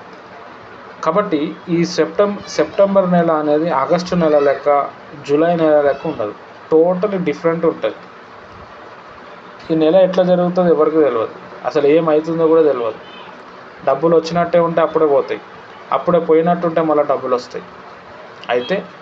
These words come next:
ఏది జరిగినా కానీ, ఏమి జరిగినా, దేవుని మీద మనం విశ్వాసం పెట్టుకొని, ఆయన ఆజ్ఞలను మనం గైకొంటూ, ఆయనను స్తుతిస్తూ, ఆయనను ఆరాధిస్తూ, ఆయన మీద మనం కాన్సన్ట్రేట్ చేసి మనం ముందుకు వెళ్ళగలిగితే,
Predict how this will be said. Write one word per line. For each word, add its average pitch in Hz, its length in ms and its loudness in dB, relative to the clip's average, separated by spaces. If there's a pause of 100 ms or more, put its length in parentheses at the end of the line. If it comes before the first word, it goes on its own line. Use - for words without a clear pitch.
(440)
ఏది 170 360 0
జరిగినా 156 460 -2
కానీ, 131 500 -6
ఏమి 160 220 -4
జరిగినా, 127 440 -4 (1040)
దేవుని 175 300 2
మీద 185 160 0
మనం 175 240 2
విశ్వాసం 151 600 -2
పెట్టుకొని, 127 460 -6 (840)
ఆయన 143 140 -2
ఆజ్ఞలను 160 540 0
మనం 160 320 -2
గైకొంటూ, 135 520 -2 (420)
ఆయనను 139 280 -4
స్తుతిస్తూ, 151 560 -4
ఆయనను 135 300 0
ఆరాధిస్తూ, 131 580 -2 (1600)
ఆయన 143 160 -2
మీద 165 200 0
మనం 160 260 0
కాన్సన్ట్రేట్ 143 840 -4
చేసి 135 220 -6
మనం 135 320 -4 (120)
ముందుకు 151 340 -6
వెళ్ళగలిగితే, 127 600 -4